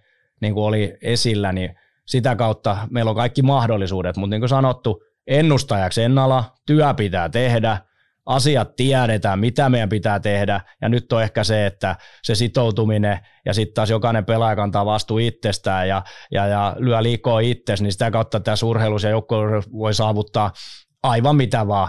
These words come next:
ja viime vuonna me onnistuttiin kääntämään kurssi muun muassa viime vuonna aika samoihin aikoihin, samanlaisilla palaverille, erilaisilla ehkä mausteilla, mut se, että lopputulos oli ihan ok, ei ihan kirkkain, mut päästiin aika, aika hyvin, niin, niin ehkä siellä on kuitenkin onneksi se viime vuodenkin jälki meillä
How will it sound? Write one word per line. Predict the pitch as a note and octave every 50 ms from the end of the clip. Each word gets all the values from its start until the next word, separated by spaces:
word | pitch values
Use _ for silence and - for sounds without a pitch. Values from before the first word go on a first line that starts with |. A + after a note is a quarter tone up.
| - A2+
ja | G#2+ A2 G#2+ G#2
viime | A#2 A#2 A2 A2+ A2+ G#2+
vuonna | G#2 G#2 G2+ G#2 G#2
me | G#2
onnistuttiin | A2 G#2+ G#2+ G2 - G#2 G2 - - G2+ G2 F2
kääntämään | A2 G#2 G2+ F#2 G#2 G2+ G2+ G2+ G2 -
kurssi | A2 A2 G#2+ - - G#2
muun | G2+ G2+ G2+ G2+
muassa | G2+ G2+ - -
viime | A2 G#2+ G#2 G#2 G2
vuonna | F#2+ G2 G2
aika | G2+ G#2 G2+
samoihin | G#2+ A2 G#2+ A2 G#2 G2+ G#2+ G#2+
aikoihin, | G#2+ A2 A2 G#2+ - G2 G2 F#2 G2 F#2+ F#2 - - - - - -
samanlaisilla | - - A#2+ A#2 A#2+ A2+ A2 A2 A2 A2 A2 G2 A2 A2 G#2
palaverille, | A#2 A#2 A#2+ A#2 A2 G2+ G#2 G#2 G2+ G2 G2 G2
erilaisilla | G2 G2+ G2+ G2+ G2+ G2+ F#2+ G2 G2+
ehkä | G2 F#2 - A2
mausteilla, | G#2 A2+ A#2 A2+ G#2+ - - A2 G2+ G2
mut | G2 G2 G2 -
se, | - G#2 G2+
että | F#2+ - - G#2 F#2+ - - - - - - - -
lopputulos | A#2+ B2 - - B2 G#2+ A2 A#2 A#2 A2+ G2 A#2
oli | A2+ A2+ A2+
ihan | A#2 B2 A#2+
ok, | B2 B2 B2 A#2+ A2 - B2+ A#2+ A2+ G#2+ G#2+
ei | G#2
ihan | G#2+ A2 A2+ G#2+
kirkkain, | F2+ B2+ B2+ B2 A2 - - A2+ G#2+ G2+ G2+
mut | G2 F#2+ -
päästiin | - A2 G#2+ G2 - A#2 A2 A2
aika, | A2 G2+ G#2+ F#2+ - - - - - -
aika | - B2+ C3 B2+ B2 A#2
hyvin, | A2 A2 G#2+ G2 G#2 G2+ G2
niin, | G2 F#2+ F2+ - - - - _ _ -
niin | G2+ G#2+ G#2+ A2 -
ehkä | - C3 A#2 A2 - - D3+
siellä | C3+ F3 E3 D3+ D3+
on | C#3+
kuitenkin | B2+ D3+ D#3 C3+ C#3+ C3 B2 B2+ B2+
onneksi | B2+ B2 A#2 -
se | - B2+
viime | A#2+ C3+ C3+ B2+ B2 A2
vuodenkin | A2 A2 G#2 G#2+ G#2 G2+ G#2+ G#2+
jälki | A2 G#2+ G#2+ G#2 F#2+ G#2+
meillä | G#2 A2 A2 G#2+ G#2 G#2 G2